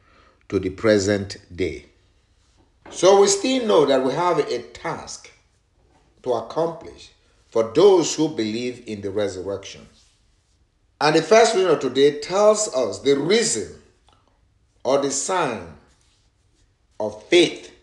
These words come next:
in the resurrection. Jesus, after his resurrection, taught his disciples in detail, consolidated the truth in their hearts. But that was not enough.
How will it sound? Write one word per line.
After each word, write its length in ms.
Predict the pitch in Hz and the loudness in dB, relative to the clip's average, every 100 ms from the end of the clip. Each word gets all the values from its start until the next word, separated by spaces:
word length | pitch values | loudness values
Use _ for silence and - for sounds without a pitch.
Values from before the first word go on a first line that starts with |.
| _ _ | _ _
in 120 | - 98 | -16 -14
the 80 | |
resurrection. 720 | 90 104 95 90 98 - - - _ _ _ _ _ - | -8 -6 -6 -10 -10 -12 -20 -20 _ _ _ _ _ -10
Jesus, 920 | 139 180 156 156 147 143 - - _ _ _ _ _ _ _ _ _ _ _ _ _ _ _ - | -4 -4 2 2 2 -2 -10 -14 _ _ _ _ _ _ _ _ _ _ _ _ _ _ _ -4
after 240 | 147 151 | -2 2
his 180 | 165 127 | 4 4
resurrection, 720 | 135 139 127 139 147 - 95 90 - _ _ _ _ | 4 2 2 2 0 -2 -10 -12 -20 _ _ _ _
taught 280 | 180 190 - | 0 0 2
his 180 | 175 | -2
disciples 840 | 156 143 - 156 143 139 87 85 92 | 0 -6 -4 0 0 -2 -8 -10 -12
in 220 | 95 - | -12 -14
detail, 580 | 120 110 - - - _ _ | -14 -14 -18 -20 -20 _ _
consolidated 920 | 160 156 156 220 220 170 185 190 190 | 0 0 2 4 6 6 4 6 4
the 60 | 156 - | 4 -2
truth 460 | - 185 147 - - _ _ _ _ | -4 -2 -2 -4 -20 _ _ _ _
in 200 | 120 123 | -6 -4
their 220 | 117 120 | -2 -2
hearts. 680 | 110 - 143 95 - - - _ _ _ _ _ _ _ _ _ | -4 -8 -8 -8 -14 -20 -20 _ _ _ _ _ _ _ _ _
But 240 | 117 113 | -4 0
that 320 | 180 226 254 - | 2 2 2 4
was 280 | 139 127 | 4 4
not 520 | 139 147 147 - - - _ _ _ _ _ _ - | -2 0 0 0 -12 -20 _ _ _ _ _ _ -8
enough. 500 | 113 127 95 - | -4 -2 -2 -6